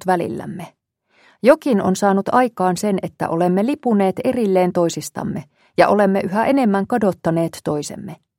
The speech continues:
En voi osoittaa sormella, mistä on kyse. Se tuntuu täysin mahdottomalta. Sillä uskon minua, olen yrittänyt. En ole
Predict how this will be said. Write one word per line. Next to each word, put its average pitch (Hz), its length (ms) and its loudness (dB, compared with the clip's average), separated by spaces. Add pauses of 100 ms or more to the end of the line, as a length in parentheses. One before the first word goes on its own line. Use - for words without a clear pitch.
(600)
En 196 160 6
voi 214 180 2
osoittaa 226 580 0
sormella, 185 540 0
mistä 175 340 -2
on 180 120 0
kyse. 180 360 -6 (400)
Se 202 220 4
tuntuu 208 480 0
täysin 196 380 2
mahdottomalta. - 800 -2 (540)
Sillä 180 260 4
uskon 190 400 0
minua, 156 340 -4 (320)
olen 214 220 4
yrittänyt. 175 720 -4 (760)
En 190 180 6
ole 220 220 4